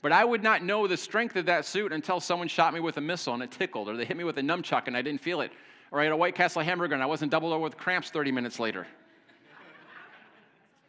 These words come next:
In the same way, you're not gonna know the strength of the promise of God until you're put into the exact opposite circumstance of that promise. So you have the fruit of the Spirit. I don't know if you guys know this. You're not trying to grow the fruit of the Spirit. You have it.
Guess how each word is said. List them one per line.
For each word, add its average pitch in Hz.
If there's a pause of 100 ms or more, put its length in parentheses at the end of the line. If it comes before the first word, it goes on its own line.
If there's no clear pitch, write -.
(480)
In 175
the 180
same 226
way, 202
you're 175
not 247
gonna 233
know 170
the 156
strength -
of 175
the 151
promise 160
of 110
God 117
until 135
you're 135
put 190
into 139
the 139
exact 160 (100)
opposite 170
circumstance 127
of 135
that 131
promise. 160 (2000)
So -
you 190
have 233
the 208
fruit 208
of 160
the 151
Spirit. 143
I 117
don't 156
know 160
if 156
you 156
guys 147
know 139
this. 123
You're 139
not 151
trying 175
to 151
grow 165
the 190
fruit 147
of 131
the 131
Spirit. 135
You 135
have 139
it. 85